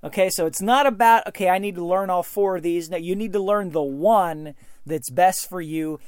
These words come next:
Maybe two will apply to you and where you're at. So I'm gonna jump right in. Number one strategy for duck hunting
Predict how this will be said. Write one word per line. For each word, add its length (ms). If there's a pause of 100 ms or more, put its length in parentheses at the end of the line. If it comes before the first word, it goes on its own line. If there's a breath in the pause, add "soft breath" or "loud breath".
(160 soft breath)
Maybe 300
two 200
will 200
apply 380
to 60
you 280
and 100
where 160
you're 300
at. 180 (680 soft breath)
So 260
I'm 180
gonna 200
jump 280
right 460
in. 480
Number 480
one 360
strategy 720
for 160
duck 360
hunting 500